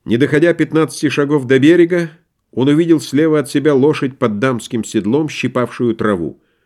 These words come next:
А у самой воды поднималась с колен Жозефа О'Доннелл.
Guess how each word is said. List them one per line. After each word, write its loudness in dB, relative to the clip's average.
А -2
у 0
самой 0
воды -2
поднималась -2
с -12
колен -2
Жозефа -4
О'Доннелл. -6